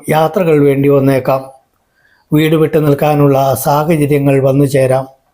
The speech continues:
കുടുംബത്തിൽ മംഗളകർമ്മങ്ങൾ നടക്കും.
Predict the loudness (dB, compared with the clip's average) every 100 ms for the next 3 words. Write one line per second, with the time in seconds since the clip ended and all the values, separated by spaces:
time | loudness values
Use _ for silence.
0 | _ _ _ _ _ _ _ _ _ -2
1 | 0 2 0 0 0 -2 -2 -2 0 0
2 | 0 0 0 0 0 2 0 -4 -4 -2
3 | -2 -2 -6